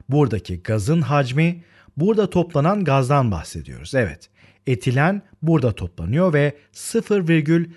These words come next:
sıfır sekiz yüz elli dört litreymiş. Hemen altını çizelim. Sıfır virgül sekiz yüz yirmi iki atmosfer toplam basınç,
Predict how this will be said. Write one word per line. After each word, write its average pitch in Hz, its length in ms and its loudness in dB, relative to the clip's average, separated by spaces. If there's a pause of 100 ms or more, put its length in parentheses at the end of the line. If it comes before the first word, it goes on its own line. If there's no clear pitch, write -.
(100)
sıfır 208 460 -2
sekiz 170 460 -2
yüz 170 180 -2
elli 131 260 0
dört 131 300 0
litreymiş. 78 680 -12 (240)
Hemen 160 320 4
altını 104 480 0
çizelim. 76 440 -10 (560)
Sıfır 214 420 4
virgül 123 320 4
sekiz - 320 -2
yüz 143 180 2
yirmi 147 200 2
iki 170 220 0
atmosfer 135 720 0
toplam 131 480 0
basınç, 165 440 -4